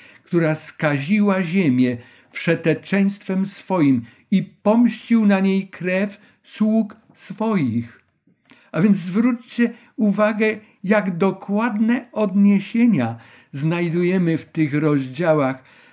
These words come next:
od dziewiętnastego do dwudziestego drugiego w Księdze Objawienia. I znowu w tekstach, które mamy tutaj po prawej stronie ekranu,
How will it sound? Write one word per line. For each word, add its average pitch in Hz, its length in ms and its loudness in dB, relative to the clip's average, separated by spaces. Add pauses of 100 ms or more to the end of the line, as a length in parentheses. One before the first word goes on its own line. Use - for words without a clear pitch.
(160)
od 185 280 2
dziewiętnastego 156 1500 0 (340)
do 175 420 0 (160)
dwudziestego 156 1080 0
drugiego 139 840 2 (240)
w - 140 -20
Księdze 131 760 0 (480)
Objawienia. 123 1040 0 (800)
I 226 100 8
znowu 214 480 2
w - 140 -14
tekstach, - 680 -6
które 156 360 -2
mamy 156 340 -2
tutaj 143 380 -4 (280)
po 139 140 -6
prawej 147 460 0
stronie 143 580 -4
ekranu, 131 720 -4